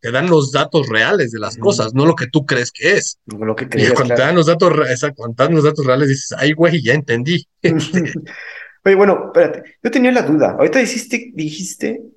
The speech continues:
Speaker 2: que la constitución ahorita que rechazaron, no, es, era como de centro, is-, cien-, bueno, del centro.
Speaker 1: Centro izquierdista,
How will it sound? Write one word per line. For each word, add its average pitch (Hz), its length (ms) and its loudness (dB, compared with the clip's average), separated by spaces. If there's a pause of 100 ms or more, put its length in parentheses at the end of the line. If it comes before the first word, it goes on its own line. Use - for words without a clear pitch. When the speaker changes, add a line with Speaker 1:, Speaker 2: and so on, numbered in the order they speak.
(120)
Speaker 2:
que 143 480 2
la 127 320 4
constitución 131 320 -2
ahorita 185 220 2
que 123 140 0
rechazaron, 143 680 0 (520)
no, 139 280 0
es, 127 140 -4
era 175 160 0
como 170 160 2
de 110 80 2
centro, 151 560 2
is-, - 240 -12
cien-, 139 380 -4
bueno, 131 240 0
del 117 160 2
centro. 135 340 -2
Speaker 1:
Centro 147 220 2
izquierdista, 135 720 -2